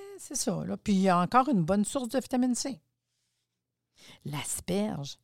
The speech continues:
Tu sais, c'est drôle parce qu'on est porté à dire, « Hey, je vais manger de la, de l'artichaut, de l'asperge », mais on peut les mettre dans des jus. Ça reste que l'asperge, c'est un légume de luxe qui pousse encore à l'état sauvage dans plusieurs pays.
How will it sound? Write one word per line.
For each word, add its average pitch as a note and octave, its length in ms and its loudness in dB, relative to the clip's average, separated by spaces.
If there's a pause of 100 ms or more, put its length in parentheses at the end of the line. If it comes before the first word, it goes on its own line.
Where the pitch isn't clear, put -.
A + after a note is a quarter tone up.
Tu C#4 100 -4
sais, - 20 0
c'est C4+ 140 4
drôle C4+ 200 6
parce - 160 0
qu'on G3 140 2
est F3+ 80 2
porté - 320 -4
à D4+ 100 -2
dire, « F#3 260 -4
Hey, E3+ 100 0
je D#3 80 -4
vais D#3+ 60 -4
manger E3+ 340 -4
de F#3 80 -6
la, D3+ 180 -2 (380)
de D#3+ 120 -2
l'artichaut, G3 720 2
de F#3 60 -2
l'asperge », F#3+ 560 -2
mais D3 60 -2
on D#3 80 -2
peut G#3+ 100 -2
les G3+ 160 0
mettre C#4+ 220 -2
dans F#3+ 120 -4
des D#3 200 -2
jus. G3+ 300 -4 (1500)
Ça - 160 -6
reste G#3 220 0
que G#3 40 4
l'asperge, F#3+ 440 0
c'est - 180 -4
un F3 60 2
légume F3 320 4
de F3 100 2
luxe E3 680 -2 (420)
qui - 100 -16
pousse A#3+ 300 4
encore F#3 340 2
à F3+ 60 0
l'état E3+ 260 -4
sauvage G3+ 640 0
dans D#3 180 -2
plusieurs F#3+ 360 -2
pays. E3+ 440 -2